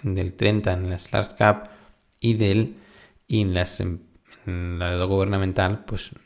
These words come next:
prácticamente no cayó, ¿no? O sea, es decir, si tú invertías diez mil dólares en el año setenta y dos, en el año setenta y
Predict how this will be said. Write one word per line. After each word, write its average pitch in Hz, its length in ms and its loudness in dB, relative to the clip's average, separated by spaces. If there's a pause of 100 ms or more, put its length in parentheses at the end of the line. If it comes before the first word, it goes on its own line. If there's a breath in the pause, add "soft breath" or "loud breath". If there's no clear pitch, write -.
(120)
prácticamente 92 720 -2
no 101 240 -2
cayó, 82 300 -2
¿no? 85 200 -4
O 120 80 -6
sea, - 140 -10
es - 80 -20
decir, - 180 -14
si - 180 -10
tú 101 100 -8
invertías 92 340 -2
diez - 140 -12
mil 92 140 -2
dólares 92 360 0
en 101 60 -4
el 95 80 -4
año 98 80 -4
setenta 101 320 2
y 120 40 4
dos, 135 300 4 (560 loud breath)
en 110 100 -2
el 90 80 0
año 92 160 0
setenta 92 420 -2
y 90 540 -2